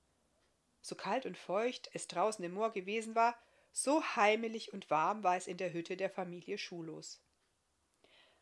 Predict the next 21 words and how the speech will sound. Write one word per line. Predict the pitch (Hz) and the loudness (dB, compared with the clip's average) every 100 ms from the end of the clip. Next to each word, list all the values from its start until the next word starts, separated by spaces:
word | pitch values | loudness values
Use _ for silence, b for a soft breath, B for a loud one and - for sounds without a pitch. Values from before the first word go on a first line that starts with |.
| b | b
Barthamiel | 185 - 202 214 220 | 0 6 6 6 2
bekam | 196 - 202 196 196 | -4 0 4 4 2
eine | 165 | -8
große | 156 208 226 - | -8 -6 -4 -4
Schüssel | - - 233 208 175 | -4 -2 -4 -4 -6
mit | 156 _ | -8 _
Suppe | - - 165 | -10 -4 -4
vorgesetzt, | - 190 226 233 233 - - _ _ _ - | 0 0 2 0 -2 -4 -16 _ _ _ -14
die | |
fremd | - - 262 330 | -10 -2 0 2
schmeckte, | - 185 180 - 175 B B - | 0 0 0 0 -2 B B -4
aber | 175 165 | -2 0
äußerst | 165 160 180 - | 0 -2 -4 -4
bekömmlich | 220 - 190 165 151 - | -6 -4 -8 -8 -12 -12
war. | 156 160 _ _ _ _ _ _ _ _ _ _ _ - | -12 -12 _ _ _ _ _ _ _ _ _ _ _ -10
„Was | 160 | -6
ist | 180 - | -4 -2
das | 330 - | -2 0
für | - | 0
eine | 180 175 | 0 0
Suppe? | 165 185 - 180 | -4 -4 -2 -2